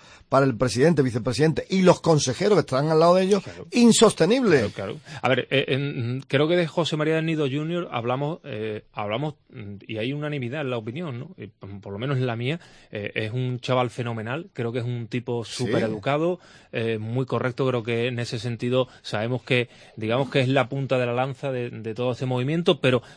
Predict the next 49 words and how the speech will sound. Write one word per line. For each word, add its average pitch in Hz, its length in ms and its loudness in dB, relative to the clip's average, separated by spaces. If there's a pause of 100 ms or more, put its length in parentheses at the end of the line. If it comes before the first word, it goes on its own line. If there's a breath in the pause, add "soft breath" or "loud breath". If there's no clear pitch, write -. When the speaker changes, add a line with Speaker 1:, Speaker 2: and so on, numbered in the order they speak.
(100)
Speaker 2:
para 104 200 -2
mí, 139 220 -4 (260 soft breath)
a 98 60 -8
mí 120 240 -4 (160)
se - 180 -10
me 107 80 -6
hace 135 200 -2
muy 135 300 0
difícil 143 560 -2
entender 143 580 0 (320 soft breath)
cómo 147 340 0 (160 soft breath)
de 120 160 -4
la 101 80 -2
Junta 127 340 -6
de 131 60 2
Accionistas 139 540 -6
sale 147 200 0
el 113 120 -4
vice-, 117 260 -10
el, 113 400 -6
el 127 120 0
presidente 120 440 -4
Pepe 135 220 -4
Castro, 180 260 -10
el 175 60 -8
vicepresidente 113 540 -8
José 131 120 0
María 147 160 0
del 143 100 0
Nido, 160 260 -2 (140 soft breath)
y 127 60 -6
resulta 131 340 -2
que 135 120 -2
seis 143 200 -2
días 139 240 0
antes, 160 360 -4 (300 soft breath)
mm, 120 320 -6
va 117 100 2
a 131 40 2
declarar 143 320 0
como 147 220 0
imputado 143 500 0
Pepe 135 200 0
Castro. - 260 -2
Bueno, 95 160 -12
usted, 113 240 0
o 101 140 -6
estos 107 240 -8
son 135 280 0